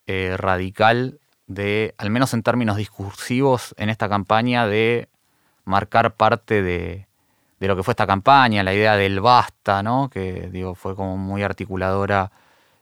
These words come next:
al menos en, en Provincia de Buenos Aires y en ca-, y en Capital Federal, o en Ciudad de Buenos Aires, eh, respecto de, eh, no sé, marcar un quiebre grande con el gobierno actual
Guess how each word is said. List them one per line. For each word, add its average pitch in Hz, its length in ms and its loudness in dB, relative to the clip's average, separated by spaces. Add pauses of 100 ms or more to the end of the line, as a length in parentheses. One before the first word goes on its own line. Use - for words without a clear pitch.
(160)
al 95 120 -8
menos 98 280 -6
en, 90 380 -8
en 87 520 -8
Provincia 95 340 -6
de 98 40 -2
Buenos 95 220 -6
Aires 101 200 -6
y - 20 -4
en 95 120 -6
ca-, 95 280 -10
y 95 160 -8
en 90 140 -6
Capital 90 380 -8
Federal, 104 340 -4
o 98 120 -8
en 90 120 -12
Ciudad 95 180 -10
de 95 40 -8
Buenos 95 260 -8
Aires, 107 360 -4 (640)
eh, 90 340 -6
respecto 98 640 -6
de, 104 400 0 (260)
eh, 90 640 -10 (520)
no 107 100 -2
sé, 113 120 4
marcar 104 300 2
un 113 120 2
quiebre 127 400 6
grande 127 340 6
con 107 120 2
el 101 80 2
gobierno 110 380 4
actual 131 540 4